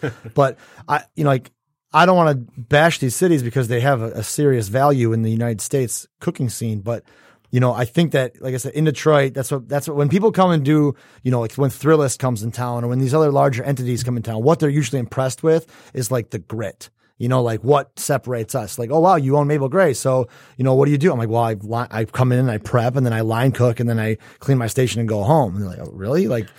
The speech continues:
Speaker 2: I'm like, "Yeah, well, what," you know, there's no, like, there's not a lot of glamour yet. You know what I'm saying? There's no, like, even, like, and even Grand Achatz, I mean, you see him, you go to Alinea, he's on the line. You're there till two in the morning. He's on the line. He's cooking. Like, there's,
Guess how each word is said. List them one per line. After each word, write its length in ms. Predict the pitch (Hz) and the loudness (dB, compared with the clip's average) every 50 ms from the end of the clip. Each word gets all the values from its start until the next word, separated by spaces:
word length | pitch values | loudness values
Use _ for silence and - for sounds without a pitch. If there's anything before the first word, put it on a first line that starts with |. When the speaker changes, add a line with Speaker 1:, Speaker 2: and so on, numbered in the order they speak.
| - - - - - | -20 -20 -20 -12 -6
Speaker 2:
I'm 40 | 110 | -6
like, 140 | 110 98 | -4 -2
"Yeah, 140 | 120 - 185 | -2 -2 0
well, 140 | 127 120 131 | 0 0 0
what," 160 | 139 143 - 131 | 0 -2 -2 -4
you 40 | |
know, 200 | 127 123 127 120 | -4 -4 -4 -4
there's 200 | 113 123 127 113 | -4 -4 -4 0
no, 160 | 139 175 170 156 | 2 2 2 2
like, 300 | 139 123 113 - _ _ _ _ | 2 0 -4 -8 _ _ _ _
there's 100 | - 127 | -6 -2
not 80 | 196 185 | 0 2
a 20 | |
lot 120 | 170 165 143 | 2 2 0
of 60 | 117 | 0
glamour 580 | 101 131 139 143 151 156 143 127 117 107 95 - _ _ _ | 0 0 2 4 4 2 2 0 -2 -6 -10 -14 _ _ _
yet. 360 | _ 123 131 123 113 95 - | _ -2 -2 -2 -2 -4 -8
You 80 | - 113 | -8 -6
know 80 | 123 127 | -6 -6
what 40 | |
I'm 60 | 123 117 | -6 -6
saying? 180 | - 139 135 | -6 -6 -4
There's 160 | 135 127 107 | -4 -4 -4
no, 160 | 135 147 151 147 | -2 -2 -2 0
like, 260 | 143 139 131 120 - _ _ _ _ _ _ _ | 0 -2 -4 -4 -8 _ _ _ _ _ _ _
even, 220 | 165 190 196 208 196 | -2 2 2 4 4
like, 200 | 196 190 185 180 | 2 0 0 0
and 80 | 190 196 | 0 2
even 220 | 220 226 220 208 | 2 4 2 2
Grand 260 | 170 196 202 196 196 | 2 2 2 2 2
Achatz, 360 | 214 220 196 - 123 110 92 120 | 2 0 -2 -2 -6 -8 -6 -4
I 20 | |
mean, 100 | 143 143 | -4 -2
you 100 | 143 151 | -4 -4
see 260 | - - - 190 196 | -6 -6 -4 0 0
him, 220 | 180 151 139 131 - _ _ | 0 2 0 -2 -6 _ _
you 100 | - 147 147 | -8 -2 0
go 140 | 180 175 165 | 2 4 4
to 60 | 156 | 4
Alinea, 320 | 151 165 202 208 185 143 | 2 2 0 0 0 0
he's 160 | 127 151 151 | 0 -2 -2
on 80 | 185 180 | 0 0
the 100 | 175 170 | 0 0
line. 300 | 170 185 208 196 131 113 | 0 0 -2 -2 -2 -2
You're 140 | 123 135 139 | -2 0 0
there 140 | 160 170 156 | 0 0 0
till 100 | 156 139 | -2 -4
two 120 | - 165 | -4 -4
in 40 | 160 | -4
the 60 | 160 | -2
morning. 200 | 170 185 175 143 | -2 0 0 0
He's 180 | 139 165 156 180 | 0 0 0 0
on 60 | 180 | 0
the 60 | 180 | 2
line. 140 | 185 202 - | 0 0 0
He's 160 | - 147 139 | -2 -6 -6
cooking. 420 | - - 233 226 - 180 - - - _ _ _ _ _ | 0 0 0 0 0 -6 -12 -12 -18 _ _ _ _ _
Like, 260 | _ 135 131 120 - _ _ _ _ _ _ _ _ _ _ _ | _ -2 -2 -2 -4 _ _ _ _ _ _ _ _ _ _ _
there's, 180 | 151 160 156 | 2 2 2